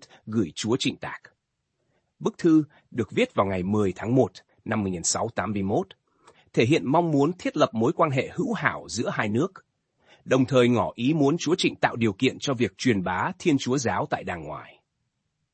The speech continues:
Bức thư từ Kinh đô Ánh sáng. Trong bức thư gửi chúa Trịnh Tạc, vua Louis the fourth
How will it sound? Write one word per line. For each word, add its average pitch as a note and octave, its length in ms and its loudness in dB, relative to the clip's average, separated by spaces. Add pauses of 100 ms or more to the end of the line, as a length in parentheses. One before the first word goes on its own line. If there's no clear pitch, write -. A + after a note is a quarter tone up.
(960)
Bức - 180 -2
thư D3+ 320 4
từ A2 260 2
Kinh D3 200 4
đô B2 160 6
Ánh G#2+ 200 -2
sáng. G#2+ 440 -4 (1040)
Trong A3 180 2
bức B3 160 -4
thư D3+ 240 4
gửi G2+ 260 -2
chúa - 160 -2
Trịnh - 180 -6
Tạc, - 240 -6 (280)
vua D3 300 0
Louis D3+ 280 6
the C#3+ 60 2
fourth D3+ 340 -2